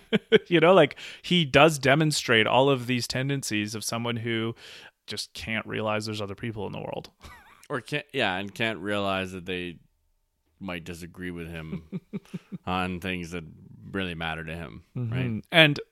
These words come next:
Speaker 1: I wonder if he thinks that part of the reason that he gets his way is because he's right, as opposed to the fact that he's just such a whiny bitch all the time that no one really wants to argue with him. <laughs>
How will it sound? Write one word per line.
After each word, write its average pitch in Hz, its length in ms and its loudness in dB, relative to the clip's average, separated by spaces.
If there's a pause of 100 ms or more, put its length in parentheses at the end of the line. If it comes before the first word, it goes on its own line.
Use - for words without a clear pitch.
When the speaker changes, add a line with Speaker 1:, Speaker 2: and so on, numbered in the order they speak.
(840)
Speaker 1:
I 139 80 -8
wonder 143 400 0
if 143 140 0
he 135 160 -2
thinks 120 560 -4 (140)
that 123 200 -4
part 131 280 0
of 120 100 -6
the 117 120 -2
reason 117 480 -4
that 104 300 -2 (720)
he - 260 -10
gets - 320 -4
his 113 160 -8
way 117 580 0
is 131 140 -8
because 120 320 -8
he's 110 180 -8
right, 113 380 0 (240)
as 135 160 0
opposed 120 320 -6
to - 60 -12
the 117 80 -10
fact 107 280 -4
that 107 120 -10
he's 117 160 -6
just 113 320 -4 (340)
such - 240 -4
a 127 60 0
whiny 113 360 -2
bitch 113 320 0
all 107 140 2
the 107 80 -4
time 107 280 -4
that 107 120 -4
no 120 80 -4
one 120 180 -2
really 110 200 -2
wants 107 180 -4
to - 80 -6
argue 120 380 -4
with 104 160 -6
him. - 280 -12
<laughs> - 60 -20